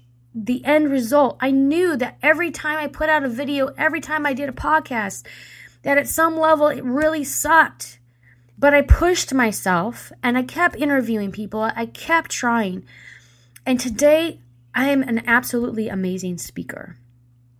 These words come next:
because I took massive action. And I started in twenty sixteen, I was like, "I really wanna get, you know, subscribers on my YouTube channel. I really wanna grow this puppy." And so what did I do?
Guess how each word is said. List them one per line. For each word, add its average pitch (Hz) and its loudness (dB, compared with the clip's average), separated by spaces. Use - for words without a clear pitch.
because 233 0
I 196 -2
took - -12
massive 208 -2
action. - -4
And 247 4
I 226 -2
started 302 4
in 220 6
twenty 277 6
sixteen, 262 4
I 214 4
was 196 0
like, - -2
"I 254 4
really 285 2
wanna 262 4
get, 247 -2
you 233 0
know, 208 -2
subscribers 302 0
on 240 2
my 226 2
YouTube 208 -4
channel. 175 -8
I - 0
really 349 4
wanna 339 6
grow 320 6
this 269 2
puppy." - -4
And 269 -2
so 294 4
what 311 -2
did 381 -4
I 370 2
do? 330 -4